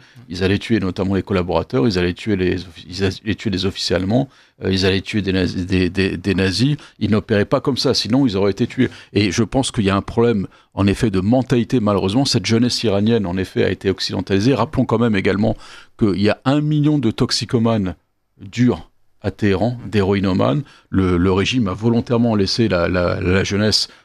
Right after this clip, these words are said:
sombrer en quelque sorte dans la, dans la drogue, euh, dans le désespoir. Et il y a, il y a pas, il y a un problème également, je pense, que malheureusement cette, cette population iranienne a été désarmée également, euh,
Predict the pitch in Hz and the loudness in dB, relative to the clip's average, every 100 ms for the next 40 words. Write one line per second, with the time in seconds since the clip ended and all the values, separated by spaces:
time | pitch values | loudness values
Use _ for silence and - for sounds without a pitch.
0 | _ - 120 107 120 104 104 98 110 135 | _ -2 0 2 2 2 -2 0 0 2
1 | 107 92 98 92 87 104 101 101 101 110 | 0 -2 0 0 0 0 0 0 0 0
2 | 92 - - _ 98 92 90 98 90 95 | -4 -14 -20 _ 0 0 2 0 0 0
3 | 92 - - 139 151 - _ - 104 - | 0 0 0 0 -2 -8 _ -2 -2 0
4 | 92 87 _ - 95 - 143 113 98 90 | -2 -2 _ -2 -2 0 -2 0 -2 -4
5 | - 120 120 101 98 110 101 95 - 139 | 0 0 2 0 -2 -2 -2 -4 0 0
6 | - 95 110 110 107 107 131 - 98 - | 0 0 2 2 2 0 0 0 -4 -4
7 | - 87 - 117 117 107 - 117 101 - | -4 -2 -2 -2 0 0 2 0 -2 -8
8 | _ 98 95 101 143 147 104 - 98 98 | _ 0 2 2 0 0 -2 -2 0 0
9 | 120 113 107 120 101 98 104 101 98 | 0 2 2 0 0 -2 0 -2 -4